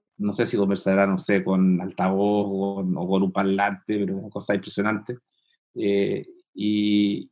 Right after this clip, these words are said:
está bien que yo me entere de, de cuestiones que no vale la pena que yo las divulgue o, o que son privadas, pero cuando yo ya me entero de cuestiones que para mí políticamente rayan lo que son los principios y los valores,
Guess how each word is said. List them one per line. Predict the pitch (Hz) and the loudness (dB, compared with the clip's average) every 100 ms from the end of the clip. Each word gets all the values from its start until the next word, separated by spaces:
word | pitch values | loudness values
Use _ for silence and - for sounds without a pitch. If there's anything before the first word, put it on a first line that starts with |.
| _ | _
está | - - | -12 -2
bien | 104 117 | 2 2
que | 143 | 2
yo | 131 | 2
me | 123 | 4
entere | 101 117 113 120 113 | 2 2 4 4 4
de, | 104 95 | 4 2
de | 95 92 | 0 -4
cuestiones | 98 - 110 107 104 | -6 -4 -2 0 -4
que | - 101 98 95 92 | -2 2 2 2 2
no | 95 95 95 98 | 0 2 2 4
vale | 104 110 104 101 98 98 | 4 4 2 2 0 -4
la | 101 98 | -6 -4
pena | 110 113 110 | -2 0 -2
que | 104 | 0
yo | 101 | 2
las | 104 | 2
divulgue | 98 98 107 110 | 4 4 2 0
o, | 104 | -2
o | 95 92 95 92 | -2 -10 -8 -10
que | - | -8
son | 98 | -10
privadas, | 92 98 107 98 - - _ _ - | -4 0 2 2 -2 -14 _ _ -4
pero | 104 | -2
cuando | 104 101 101 | 2 2 4
yo | 110 127 | 6 6
ya | 127 | 6
me | 127 | 4
entero | 110 104 110 | 0 -2 0
de | 104 | 0
cuestiones | 90 - 107 113 | -4 -4 -4 -2
que | 101 | 0
para | 101 98 | 2 2
mí | 107 | 0
políticamente | 110 107 107 110 104 104 107 - 107 101 95 | 0 -2 -2 -2 -2 -4 -6 -4 -2 -2 -2
rayan | 92 123 123 104 107 113 - | 2 2 4 0 -4 -8 -8
lo | 98 | -8
que | 92 | -8
son | - 107 | -8 -6
los | 107 | -4
principios | - 98 - 98 110 | -2 -4 0 2 4
y | |
los | 110 | 4
valores, | 104 104 117 127 | 4 2 2 2